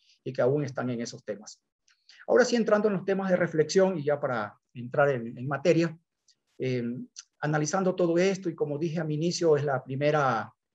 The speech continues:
intervención que hago post terremoto de esta manera, de manera pública y en, en un foro como este de tanta importancia, eh, porque, eh, un terremoto como este, eh, eh, desequilibra muchas cosas, no solo la economía, sino también vidas humanas.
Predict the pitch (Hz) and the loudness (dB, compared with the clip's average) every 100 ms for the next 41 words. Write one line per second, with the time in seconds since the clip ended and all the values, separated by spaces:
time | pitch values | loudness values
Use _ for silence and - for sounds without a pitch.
0 | - 139 143 135 135 156 151 147 147 147 | -10 -2 0 0 -2 -4 2 4 4 2
1 | 139 143 135 139 156 147 135 135 131 139 | -2 -2 -2 0 0 0 -2 -6 -4 0
2 | 156 151 139 120 131 127 - 160 156 156 | 2 0 0 -4 -6 -6 -4 -2 -2 -4
3 | 143 127 113 113 135 135 156 147 131 135 | -4 -4 -4 -6 -8 4 6 6 0 -6
4 | 147 139 123 139 139 139 131 131 147 151 | -6 -6 -8 -6 -8 -8 -8 -4 0 0
5 | 147 151 - _ _ _ _ _ _ - | -2 -10 -12 _ _ _ _ _ _ -8
6 | 131 127 123 127 - _ _ - - - | -4 -2 -4 -6 -10 _ _ -18 -12 -4
7 | 147 156 143 156 135 123 131 160 160 185 | -2 2 2 4 0 0 -4 -4 0 2
8 | 180 180 190 175 165 180 180 156 156 135 | 2 2 -2 -2 0 0 0 -2 -2 -2
9 | 120 110 113 - _ _ _ _ - - | -6 -8 -12 -16 _ _ _ _ -20 -20
10 | _ _ _ 127 123 135 151 - _ _ | _ _ _ -14 -8 -4 -4 -6 _ _
11 | - 180 185 165 160 151 - 127 143 180 | 0 2 4 0 -4 -6 -4 -6 -4 -4
12 | 220 208 196 147 143 160 139 123 _ _ | 0 2 2 2 0 0 0 -2 _ _
13 | _ _ _ - - 139 156 156 147 151 | _ _ _ -20 -8 -2 0 2 2 2
14 | 156 160 127 113 110 107 - | 0 0 -4 -10 -10 -12 -16